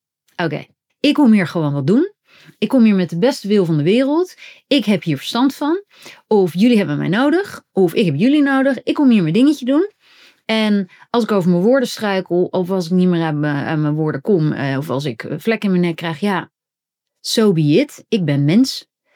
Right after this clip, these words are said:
Eh, we kijken wel hoe het afloopt." Eh, dan zie je dat die mensen veel ontspannender voor zo'n zaal staan. Omdat ze gewoon denken, "Ja, ik, ik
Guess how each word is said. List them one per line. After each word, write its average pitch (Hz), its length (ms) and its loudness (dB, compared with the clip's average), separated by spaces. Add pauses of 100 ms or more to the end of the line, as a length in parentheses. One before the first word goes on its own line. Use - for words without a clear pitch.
(140)
Eh, 180 200 -2
we 160 60 0
kijken 196 300 -2
wel 247 320 2
hoe 233 180 2
het 220 140 0
afloopt." 175 560 -4 (720)
Eh, 190 340 -4
dan 247 340 0 (1600)
zie 269 340 4
je 185 260 -4
dat 202 280 0
die 226 120 4
mensen 226 340 2
veel 233 200 0
ontspannender 202 800 -2
voor 180 200 -4
zo'n 165 180 -4
zaal 214 240 -4
staan. 160 280 -4
Omdat 262 280 0
ze 254 60 -14
gewoon 247 280 0
denken, 226 220 2
"Ja, 262 180 -4
ik, - 180 -10
ik - 320 -12